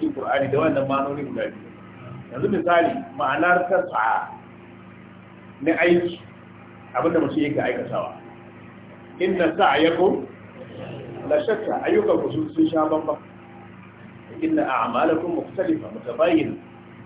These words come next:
"فإذا هي حية تسعى" na tafiya.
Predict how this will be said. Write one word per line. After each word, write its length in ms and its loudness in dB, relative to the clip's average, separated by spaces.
"فإذا 440 2
هي 120 4
حية 480 4
تسعى" 480 2
na 160 4
tafiya. 340 4